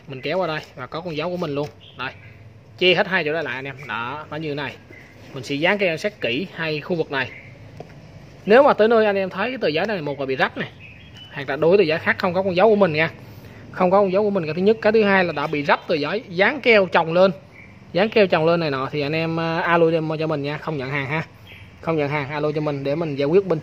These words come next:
giao hàng. Còn nếu mà anh em tới thấy mà nó còn nguyên vẹn, ok thì chính xác là hàng của mình rồi nha anh em, anh em nhận giùm mình nha, mình rất là cảm ơn. Tại vì mình dán keo sắt nó thực sự anh em, nếu mà muốn lột cái giấy lên là nó phải rách cái bì đây,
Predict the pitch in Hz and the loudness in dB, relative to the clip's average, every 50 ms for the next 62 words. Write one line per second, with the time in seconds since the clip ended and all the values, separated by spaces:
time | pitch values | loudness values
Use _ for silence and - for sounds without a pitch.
0 | - - 175 160 151 160 151 160 156 139 120 - - - - - - - - 147 | -6 -8 -6 -2 0 0 2 2 0 0 -4 -12 -20 -20 -20 -20 -16 -8 -4 -2
1 | 143 151 175 214 233 214 180 175 175 165 160 175 185 208 185 190 202 233 240 214 | 2 4 6 6 6 4 2 0 -2 -4 -2 -2 -2 -2 -2 -2 -4 -4 -4 -4
2 | 165 147 160 175 170 147 151 170 185 185 175 160 147 131 135 139 - - - - | -6 -6 -8 -8 -6 -4 -2 0 0 2 2 2 0 0 -2 -8 -10 -16 -20 -20
3 | - - - - - 165 165 - 185 190 190 190 180 - - - - 139 127 - | -20 -20 -16 -8 -6 -4 2 6 8 8 8 8 6 2 -12 -18 -14 -12 -6 -6
4 | 165 190 185 202 202 220 233 160 143 143 135 139 160 175 156 147 139 139 139 147 | -6 -4 -2 -2 -2 -2 -4 -6 -8 -6 -6 -4 -4 -2 -2 -2 -2 -2 -2 -2
5 | 160 165 165 165 165 156 - - - 151 156 156 151 139 127 131 139 139 135 135 | -2 -2 -2 -2 -4 -6 -8 -12 -12 -10 -8 -8 -6 -6 -6 -6 -6 -4 -4 -4
6 | 135 143 156 156 143 147 147 131 131 143 143 151 185 180 147 - 143 156 165 165 | -4 -4 -4 -4 -6 -8 -12 -14 -12 -10 -8 -6 -6 -8 -6 -6 -2 0 0 0
7 | 156 - - - - - - - - - - 131 139 143 143 135 135 156 190 208 | 0 -2 -8 -18 -20 -20 -20 -20 -12 -4 0 2 2 2 2 0 0 0 0 0
8 | 208 170 160 - - 208 208 202 - 175 143 - 135 127 139 151 151 151 147 147 | 0 -2 -2 -2 -4 -2 0 0 -2 -2 -6 -4 -4 -4 -4 -4 -4 -4 -2 0
9 | 170 202 208 170 160 170 175 160 139 - - 160 160 170 185 190 180 165 151 143 | 0 2 2 0 0 2 4 4 2 2 0 -4 -2 -2 -2 -2 -2 -4 -6 -8
10 | 131 123 139 156 - 156 143 135 214 220 - - 202 185 165 151 135 123 127 | -8 -8 -10 -8 -8 -6 -2 -2 -2 -4 -2 -6 -4 -2 -2 -2 -2 -4 -6